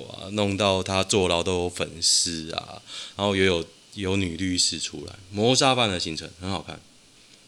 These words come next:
然后女律师啊，年纪大了，然后胸部很大。<laughs> 她长得很像那个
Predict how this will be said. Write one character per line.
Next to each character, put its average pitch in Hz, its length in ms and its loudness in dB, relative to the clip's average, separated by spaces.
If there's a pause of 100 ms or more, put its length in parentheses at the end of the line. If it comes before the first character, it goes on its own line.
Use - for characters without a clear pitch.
(220)
然 147 120 0
后 180 60 4
女 113 240 6
律 117 200 4
师 87 340 2
啊， 78 360 -6
年 95 160 0
纪 104 140 2
大 82 160 0
了， 80 180 -10 (120)
然 82 120 -6
后 85 80 -2
胸 82 160 -2
部 78 80 -6
很 71 180 -6
大。 - 100 -16 (1040)
<laughs> 107 720 0 (380)
她 160 100 4
长 135 180 4
得 110 100 2
很 104 120 2
像 120 200 4
那 120 160 2
个 98 400 4